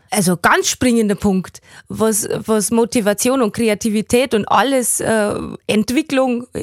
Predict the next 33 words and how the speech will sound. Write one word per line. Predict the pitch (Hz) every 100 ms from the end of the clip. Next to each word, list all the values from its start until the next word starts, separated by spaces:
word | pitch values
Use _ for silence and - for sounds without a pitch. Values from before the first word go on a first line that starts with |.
| - 320
also | 196 214 - -
wo's | 220 208
halt | 214
hingeht. | - 311 190 175 - - - - - -
Wenn | - 233 254
ich | 233
wo | 208
hingehe | 185 330 403 226 202 247 330 - -
und | - 226
es | 226
ist | 262
mir | 247
am | 214 202
Anfang | - 277 262 214
nicht | 196
gut | - 392
gegangen | - 196 185 202 277 - - -
oder | 240 226
ich | 208
war | 180 170
müde | 190 262 359 220 254 311 -
und | - 202
geh | 233 269
dann | 220
raus | 202 233 330 - 214 220
und | 233 208
bin | 254 254
total | 233 233 - 214 202 208 175
wach | 196 240 311
und | 240 214
bin | 254 254
total | - 190 202 180
da, | 175 202 226